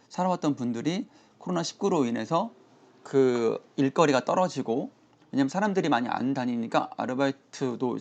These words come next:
카페도 잘 안 되고 그러니까 아르바이트 하시는 분들도 이제 필요가 없어져서 일거리를 구할 수 없는 그런 문제들, 또 뭐 노숙하시는 분들이 식사 같은 것도 무료 급식소 같은 경우도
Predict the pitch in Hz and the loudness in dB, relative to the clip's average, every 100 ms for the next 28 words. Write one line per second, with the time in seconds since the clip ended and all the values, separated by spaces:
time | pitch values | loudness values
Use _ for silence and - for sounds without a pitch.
0 | - 165 202 170 127 110 117 123 - 110 | -6 -4 -2 -2 -2 -2 -2 -2 -2 -4
1 | 107 170 214 - - - - - 123 131 | -2 -4 -6 -12 -20 -20 -20 -8 -4 0
2 | 135 - 151 151 127 110 113 117 117 190 | 0 -2 -4 -2 -2 -4 -4 -4 0 2
3 | 226 117 113 107 - _ _ _ - 185 | 2 -2 -4 -4 -8 _ _ _ -6 -2
4 | 156 110 - 123 113 185 254 - _ _ | 0 0 -2 -4 -2 -2 -2 -10 _ _
5 | - - 143 165 180 180 175 160 139 131 | -12 4 6 6 2 0 -2 0 -2 -2
6 | - 131 131 - - 131 170 180 131 110 | -2 -2 -2 -8 -2 0 0 -2 -2 -4
7 | 107 113 120 117 123 196 - _ _ - | -2 0 0 0 -2 -2 -8 _ _ -20
8 | _ _ _ _ 170 131 123 113 - _ | _ _ _ _ 0 4 4 4 0 _
9 | _ - 135 160 185 190 190 170 151 131 | _ 0 0 0 -2 -2 0 0 0 0
10 | 120 120 127 127 - - 214 190 170 - | -2 0 2 0 -2 -2 0 2 -2 -2
11 | 139 113 - 180 262 - _ _ _ 123 | 0 0 2 2 2 0 _ _ _ 0
12 | 135 143 - 147 156 160 131 - 120 117 | 4 4 4 -4 -4 -2 -2 -2 -4 -4
13 | 113 113 160 233 | -4 0 2 2